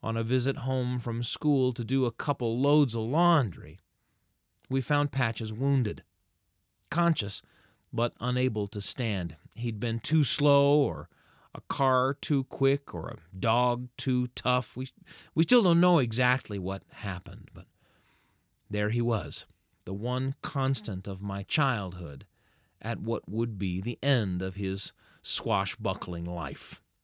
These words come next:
We called the vet, who came running, but it was all over for Patches.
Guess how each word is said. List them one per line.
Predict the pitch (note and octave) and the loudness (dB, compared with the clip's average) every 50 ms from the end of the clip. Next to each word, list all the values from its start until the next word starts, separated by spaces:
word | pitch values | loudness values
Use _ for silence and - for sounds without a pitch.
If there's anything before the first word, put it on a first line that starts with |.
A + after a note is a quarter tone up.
| _ _ _ _ _ _ _ _ _ _ _ _ _ _ _ - | _ _ _ _ _ _ _ _ _ _ _ _ _ _ _ -8
We | F#2+ G#2 G2+ | -8 -6 -6
called | - G#2 G2 A2 A#2 | -6 -4 -4 -2 -2
the | B2+ B2 | -2 -2
vet, | G#2 A#2+ A#2+ A#2+ - _ _ - | 0 0 0 -2 -4 _ _ -8
who | A#2+ A2+ | -8 -6
came | - - A2+ A#2 A#2+ B2 | -4 -4 -4 -2 0 2
running, | B2+ B2+ B2 A#2+ A#2 A2+ - _ _ - - - - - - _ _ _ _ _ _ _ _ | 2 2 2 0 -2 -4 -8 _ _ -20 -20 -20 -20 -20 -20 _ _ _ _ _ _ _ _
but | A2+ A#2 A#2 | -4 -2 -2
it | A#2+ A2+ | 0 0
was | B2+ B2+ B2 | 0 2 4
all | C#3+ D3 C#3+ C#3 C3+ | 4 6 6 6 4
over | B2 G#2+ D#2 - - | 2 0 -2 -8 -12
for | - - E2+ | -14 -14 -14
Patches. | - - F#2 D2+ - - - - - - | -10 -8 -8 -8 -8 -10 -12 -12 -12 -12